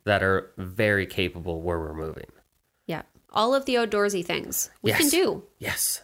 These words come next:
Speaker 2: Mm-hmm.
Speaker 1: And that's what I'm excited for. So, yes, even the bad weather, guys,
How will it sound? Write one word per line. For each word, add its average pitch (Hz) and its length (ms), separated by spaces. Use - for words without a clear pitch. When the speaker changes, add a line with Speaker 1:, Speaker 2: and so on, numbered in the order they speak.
Speaker 2:
Mm-hmm. 220 200
Speaker 1:
And 90 520
that's 101 560
what 92 180
I'm 85 180
excited - 360
for. - 200
So, - 140
yes, 135 280
even 180 300
the 185 60
bad 151 300
weather, 101 260
guys, 95 320